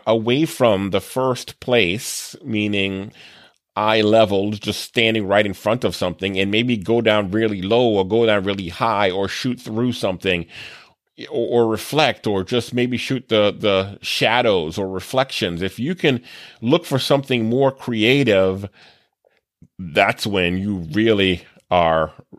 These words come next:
are, are, are now taking it to an artistic level, more so than just a documentary, um, approach. So remember, don't forget the, uh, the, the art, meaning you want to avoid the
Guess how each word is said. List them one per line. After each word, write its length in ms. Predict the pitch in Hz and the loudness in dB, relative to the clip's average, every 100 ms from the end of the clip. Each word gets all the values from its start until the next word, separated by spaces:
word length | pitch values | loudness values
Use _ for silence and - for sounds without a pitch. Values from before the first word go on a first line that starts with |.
| - | -2
are, 220 | 92 - | -2 2
are, 240 | 98 92 - | 2 2 2
are 200 | 92 92 | 0 2
now 340 | 98 104 95 87 | 2 2 2 0
taking 440 | - 113 107 110 | -4 -4 -2 -2
it 120 | 92 - | -4 -2
to 200 | 104 101 - | -2 -2 -2
an 120 | 95 | -2
artistic 720 | 82 - - 107 - - - | -2 -6 -2 -2 0 -2 0
level, 440 | 90 80 73 71 - - - - - | 0 2 0 -4 -10 -20 -20 -18 -2
more 240 | 107 110 | 2 2
so 220 | - 107 | 4 0
than 220 | 90 92 | 2 0
just 520 | 80 104 92 - - - _ - _ _ _ | 2 4 4 2 -10 -20 _ -20 _ _ _
a 220 | 98 90 | 2 2
documentary, 1160 | 82 101 87 - 92 82 - - 82 71 69 - _ _ _ | 4 0 0 -2 -2 -2 -4 -2 -2 -2 -6 -10 _ _ _
um, 380 | 85 78 71 - - | -4 -2 -4 -8 -12
approach. 640 | - 98 69 - - - _ _ _ _ _ _ - | -6 -4 -4 -6 -10 -10 _ _ _ _ _ _ -2
So 280 | 139 113 - - - | 2 2 0 -16 -4
remember, 440 | 135 143 165 120 87 | 2 4 4 2 0
don't 340 | 85 123 170 | 0 0 0
forget 320 | 170 147 143 | -4 -2 -2
the, 200 | 143 127 - | -2 -6 2
uh, 240 | 117 107 - | 4 4 2
the, 240 | 113 107 - | -2 -2 -2
the 200 | 104 95 | -8 -4
art, 400 | - 98 95 - - - - - _ _ | 0 0 -2 -6 -14 -20 -20 -20 _ _
meaning 600 | 117 127 120 113 110 101 | 2 4 6 4 2 -4
you 160 | 104 123 | -4 -2
want 200 | 135 135 | 0 0
to 100 | 123 | 0
avoid 420 | 117 107 127 147 | -2 -2 -2 -2
the 180 | 156 139 | -2 -6